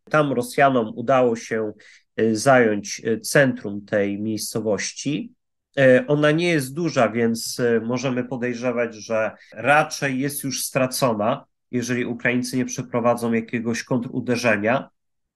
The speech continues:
Y, Rosjanie już się fotografowali, y, właśnie na jej terenie i to nie na jakichś obrzeżach.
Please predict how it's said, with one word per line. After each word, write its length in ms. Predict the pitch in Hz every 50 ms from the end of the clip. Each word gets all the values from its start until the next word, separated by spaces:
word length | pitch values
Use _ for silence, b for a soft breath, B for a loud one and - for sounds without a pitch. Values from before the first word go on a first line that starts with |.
| _ _ _ _ _ _ _ _ _ _ _ _ 117
Y, 160 | 117 117 113
Rosjanie 380 | 117 127 123 - 139 123 123 123
już 160 | 123 117 -
się 100 | - 120
fotografowali, 1040 | - - 123 123 131 113 117 117 117 120 - 113 110 117 110 101 101 101 98 98 B B B B B B B B B _ _ _ -
y, 720 | 110 110 110 107 107 107 104 104 104 104 104 104 104 104
właśnie 460 | 101 101 113 110 110 - - - 107
na 540 | 107 107 107 104 107 107 104 104 107 - - _ _
jej 300 | 117 107 113 113 107 98
terenie 460 | - - 113 107 104 101 104 117 123
i 180 | 135 131 120 120
to 80 | - 127
nie 180 | 120 120 113
na 100 | 110 110
jakichś 320 | 104 101 - 117 110 - 117
obrzeżach. 720 | 110 104 101 98 104 95 90 92 110 127 151 151 -